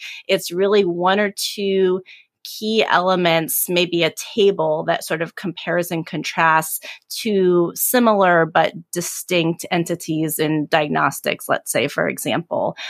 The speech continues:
um, that can be really effective. And then I think the other aspect of the chalk talk that is really helpful to make it effective is to think about how you would recommend people engage learners when they're delivering your chalk talk. Um,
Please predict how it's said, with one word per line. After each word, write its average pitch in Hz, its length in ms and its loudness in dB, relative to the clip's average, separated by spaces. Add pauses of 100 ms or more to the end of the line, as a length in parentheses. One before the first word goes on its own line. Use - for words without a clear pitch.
(140)
um, 156 140 2
that 147 160 0
can - 140 2
be 160 140 2
really 156 360 2
effective. - 760 -4 (360)
And 196 120 4
then 214 140 6
I 220 80 4
think 226 320 0
the 208 300 -2
other 302 240 4
aspect 190 560 0
of 175 80 0
the 170 100 0
chalk 165 240 -4
talk 170 280 -2
that 160 300 2
is 165 380 0
really 240 240 4
helpful 196 360 0
to - 100 -6
make 185 180 0
it 185 60 0
effective 180 560 -2
is 165 320 2 (160)
to 165 200 2
think 262 280 2
about 233 280 4
how 196 460 2
you 202 320 2
would 170 540 2 (300)
recommend 165 600 0
people 160 680 -2
engage 165 500 0
learners 160 640 0
when 165 160 2
they're 156 140 2
delivering 160 760 0
your 170 240 -2
chalk - 340 -2
talk. - 380 -2 (320)
Um, 147 360 0